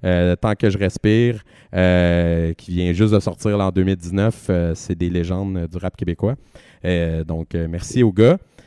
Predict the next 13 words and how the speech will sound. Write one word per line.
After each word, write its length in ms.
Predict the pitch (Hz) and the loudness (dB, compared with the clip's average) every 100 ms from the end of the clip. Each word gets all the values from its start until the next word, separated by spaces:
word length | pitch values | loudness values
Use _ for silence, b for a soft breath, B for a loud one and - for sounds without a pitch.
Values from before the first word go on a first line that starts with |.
| b | b
Et, 440 | 98 101 98 98 | 0 2 4 4
euh, 680 | 95 95 92 90 90 90 90 | 4 4 2 2 0 0 -2
suivez-nous 440 | 85 - 135 151 202 | -2 0 4 4 4
sur 180 | 185 | 4
Facebook. 480 | 147 170 127 131 190 - - - b b | 2 2 4 6 4 4 -12 -20 b b
Entretien 400 | 107 - 117 139 | -4 0 0 2
avec 180 | 131 127 | 0 0
un 80 | 127 | 0
guerrier, 520 | 117 117 117 123 156 | 0 0 2 2 0
Guerrier 360 | 147 117 113 120 | 0 0 0 0
Podcast, 760 | 135 120 - 131 135 135 - | 0 0 0 0 0 -4 0
euh, 540 | 120 107 107 107 104 104 | 2 4 4 4 4 2
sur, 300 | - 113 | 0 0